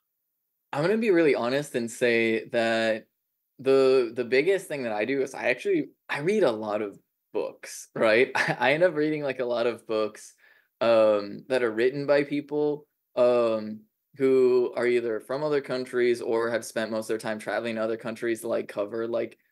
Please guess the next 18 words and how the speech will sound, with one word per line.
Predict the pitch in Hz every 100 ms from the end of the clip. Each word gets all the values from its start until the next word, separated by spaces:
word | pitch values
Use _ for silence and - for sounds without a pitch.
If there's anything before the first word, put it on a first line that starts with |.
| _ -
things | 120 117
that | 117
have | 117
happened. | 110 113 120 113 110 - _ _ _
Um, | 107 110 104 101 104 -
and | 127
I | 117 113
feel | - 131
bad | 120 110 117 120
'cause | 120
it's | 117 -
been | 120 113
a |
hot | 110 110 110 113
minute | 107 117 117 -
since | 117 107
I, | 117 110
like, | - 117 107 -